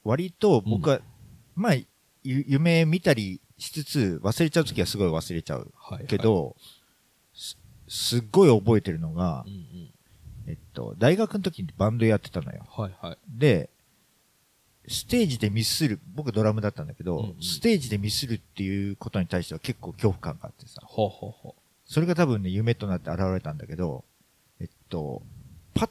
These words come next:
Speaker 1: と、その夢の中で、
Speaker 2: うん。
Speaker 1: えっと、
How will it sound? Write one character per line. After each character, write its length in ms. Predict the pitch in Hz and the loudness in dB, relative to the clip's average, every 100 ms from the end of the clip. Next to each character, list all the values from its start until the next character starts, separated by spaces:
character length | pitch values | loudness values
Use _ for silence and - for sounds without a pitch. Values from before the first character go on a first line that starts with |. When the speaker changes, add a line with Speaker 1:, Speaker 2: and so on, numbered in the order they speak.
| _ | _
Speaker 1:
と、 240 | - 95 - _ _ _ _ _ | 0 0 -4 _ _ _ _ _
そ 180 | - 92 | -10 -8
の 60 | |
夢 220 | 87 113 | -4 -2
の 80 | 117 | -2
中 180 | 113 82 | -4 -6
で、 220 | 98 85 | -4 -6
Speaker 2:
う 80 | 78 | -8
ん。 180 | 92 - _ - - _ _ - | -14 -16 _ -20 -20 _ _ -14
Speaker 1:
え 60 | 90 | -14
っ 60 | - _ | -16 _
と、 240 | 92 87 | -10 -10